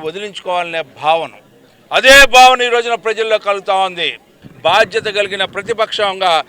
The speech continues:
ఈ రోజున ఈ ప్రజాయాత్ర ద్వారా ఎన్నికల సందర్భంలో ప్రతి ఒక్కరికి కూడా ఈ యొక్క పొత్తు యొక్క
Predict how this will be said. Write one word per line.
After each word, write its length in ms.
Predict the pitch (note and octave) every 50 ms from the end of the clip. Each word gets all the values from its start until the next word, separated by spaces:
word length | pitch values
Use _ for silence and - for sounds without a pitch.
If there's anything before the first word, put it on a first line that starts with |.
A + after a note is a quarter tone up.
| - _ - F3+
ఈ 40 | G3+ G#3
రోజున 280 | A3 B3 A#3+ A#3+ A#3+ A3+ G3 D#3+ - - - - A#3+
ఈ 20 | B3+ - A3
ప్రజాయాత్ర 560 | A3+ A3+ B3 C4 C4 B3 A#3+ A#3 A#3+ A#3 G#3+ G#3
ద్వారా 220 | A3 G#3+ G#3 G3+ F#3 D#3 B2 - _ - - - - D#3
ఎన్నికల 340 | F#3 G3+ G#3 G3+ G3+ G3 F#3+ F3 -
సందర్భంలో 460 | F#3+ G3 G3 G3+ G3 E3 G3 F#3+ F#3+ F#3 - -
ప్రతి 220 | G3+ G#3 - C4 B3 A#3 A#3+
ఒక్కరికి 360 | A3+ - D4+ D4+ A#3+ C#4 C4+ B3
కూడా 200 | B3+ A#3+ G#3+ F#3 C#3 G2+ - _ _ _ _ _ _ _ _ _ _ _ - - - - - - - - G#2 - - - - F3+
ఈ 20 | G3+ G3
యొక్క 160 | G3 F#3+ G3 F3+ _ -
పొత్తు 220 | G#3 G#3+ - A#3+ A#3 A3+
యొక్క 180 | A3+ A3+ -